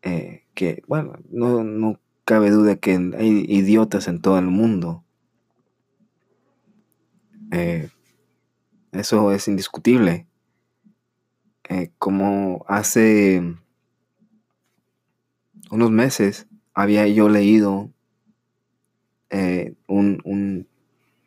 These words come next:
un segmento en, en un, en una publi-, publicación de noticias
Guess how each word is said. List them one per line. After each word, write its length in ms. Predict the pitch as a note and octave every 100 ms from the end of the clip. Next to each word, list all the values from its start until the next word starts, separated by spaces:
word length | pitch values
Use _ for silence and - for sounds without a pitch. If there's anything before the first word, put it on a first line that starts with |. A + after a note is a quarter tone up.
| _ _ - - _ _ _ _ _ _ _ G#3+ _ _ G#3+ G#3+ _ _ _ _ _ _ _ _
un 180 | G#2 A2+
segmento 680 | B2 G2+ G2+ A#2 A#2 G2+ G2
en, 200 | F#2+ F2+
en 120 | G2
un, 480 | G2+ G#2 G2+ G2 F#2 _ _ _ _ _ _ -
en 80 | G2+
una 200 | G#2+ A#2
publi-, 280 | G#2+ G2+ F2 _
publicación 920 | - G#2+ G#2+ - F#2+ A2+ A2+ G2+ G2+ _ _ _ _ _ _ _ _ _ -
de 100 | G2+
noticias 720 | F#2+ F2 B2 - F#2+ F2 -